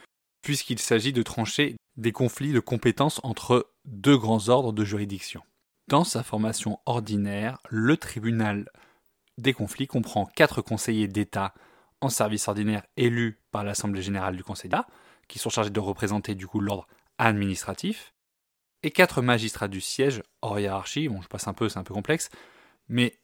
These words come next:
issus de la Cour de cassation, qui sont élus par les magistrats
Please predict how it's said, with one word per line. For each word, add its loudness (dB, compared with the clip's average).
issus -2
de -2
la 6
Cour 6
de 2
cassation, -2
qui -4
sont -4
élus 4
par 6
les 2
magistrats -6